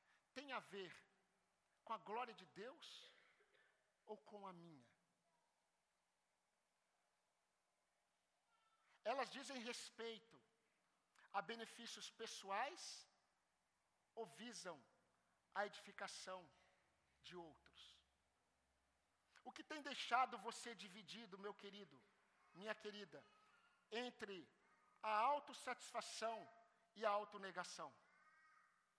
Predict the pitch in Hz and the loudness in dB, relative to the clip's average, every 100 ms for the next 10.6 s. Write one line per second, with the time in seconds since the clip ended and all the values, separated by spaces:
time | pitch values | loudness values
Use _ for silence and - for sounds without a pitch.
0 | _ _ _ _ _ _ _ _ _ - | _ _ _ _ _ _ _ _ _ -20
1 | _ _ _ _ _ _ _ _ _ _ | _ _ _ _ _ _ _ _ _ _
2 | _ _ _ _ _ _ _ _ _ _ | _ _ _ _ _ _ _ _ _ _
3 | _ _ _ - - _ 185 233 226 220 | _ _ _ -20 -20 _ -4 -2 -2 -4
4 | 226 220 220 - 220 - 196 214 180 175 | 2 2 2 -6 -8 -2 2 2 0 -8
5 | 208 - 180 175 196 220 - 139 - - | -10 -10 -10 -10 -10 -12 -12 -14 -16 -18
6 | - _ _ _ _ _ _ - 185 180 | -20 _ _ _ _ _ _ -4 -2 0
7 | 196 - 208 190 175 156 202 185 - 208 | -2 2 2 0 -10 -6 -6 -6 -4 -4
8 | - 190 196 190 - - 202 190 - 196 | -4 0 0 0 -8 -10 -10 -8 -6 -4
9 | - 190 190 196 196 - - - - - | 4 4 4 0 -6 -6 -8 -14 -20 -20
10 | - - - - 185 202 | -20 -20 -20 -12 -8 -8